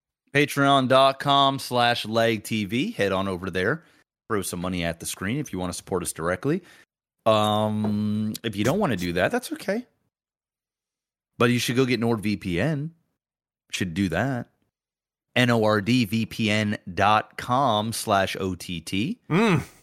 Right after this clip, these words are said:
Speaker 1: Use the promo code O T T. Save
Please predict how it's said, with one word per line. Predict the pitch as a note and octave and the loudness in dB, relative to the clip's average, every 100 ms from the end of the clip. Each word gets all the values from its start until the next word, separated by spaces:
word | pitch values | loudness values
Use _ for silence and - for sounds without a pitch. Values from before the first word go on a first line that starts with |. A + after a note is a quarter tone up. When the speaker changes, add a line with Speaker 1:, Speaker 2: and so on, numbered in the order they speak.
| _ - | _ -6
Speaker 1:
Use | A#2 G3+ F3+ | 0 2 2
the | D#3+ | 0
promo | - C3+ B2 G#2+ | 2 2 2 0
code | A#2 F#2+ | 0 0
O | F2+ | 0
T | E2 E2 | -4 -6
T. | D#2 - D#2+ C3 - _ _ _ _ _ - | -6 -6 -4 -6 -10 _ _ _ _ _ -4
Save | - C3 C3 B2 G#2+ | 0 2 2 -2 -6